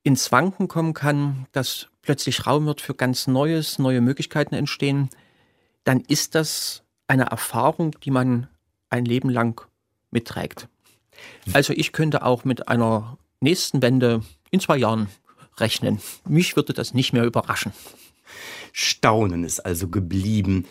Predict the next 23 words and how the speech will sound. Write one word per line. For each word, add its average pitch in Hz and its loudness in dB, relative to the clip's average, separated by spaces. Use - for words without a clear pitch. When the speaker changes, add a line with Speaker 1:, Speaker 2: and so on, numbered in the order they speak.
Speaker 2:
Welches 117 2
Bild 196 2
ist - -4
es 87 -2
ganz 113 0
konkret, - 0
was 104 -2
Ihnen 104 2
zunächst 104 2
einfällt, 98 0
was 98 0
Sie 95 -6
besonders 104 2
staunend 92 0
macht, - -4
was 104 0
Sie - -6
damals 98 0
erlebt 87 -4
haben? 76 -10
Speaker 1:
Wie 147 4
wildfremde 180 4
Menschen 247 2